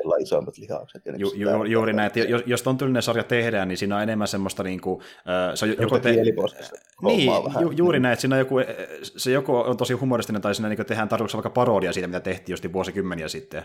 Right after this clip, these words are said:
Speaker 2: animaatiosarjan
Speaker 1: Aivan.
Speaker 2: parissa. Ja se, niinku, se on ihan oikein, se toimii nykyään paljon paremmin, että en mäkään välttämättä jakso edes, no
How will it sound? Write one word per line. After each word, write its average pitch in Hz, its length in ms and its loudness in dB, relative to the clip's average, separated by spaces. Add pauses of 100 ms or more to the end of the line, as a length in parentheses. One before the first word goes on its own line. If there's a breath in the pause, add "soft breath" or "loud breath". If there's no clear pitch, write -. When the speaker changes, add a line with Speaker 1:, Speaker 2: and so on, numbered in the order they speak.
Speaker 2:
animaatiosarjan 90 600 -4
Speaker 1:
Aivan. - 20 -18 (120)
Speaker 2:
parissa. 82 260 -10 (280 loud breath)
Ja 98 160 0
se, 113 120 -2
niinku, 135 320 -2
se 190 80 0
on 196 60 4
ihan 208 120 2
oikein, 135 220 0
se 107 60 -8
toimii 131 240 2
nykyään 107 200 -2
paljon 101 200 -2
paremmin, 90 340 0
että 82 220 -4 (260 loud breath)
en 107 100 0
mäkään 117 280 0
välttämättä 107 340 0
jakso 98 280 0
edes, - 340 -6
no 101 180 -4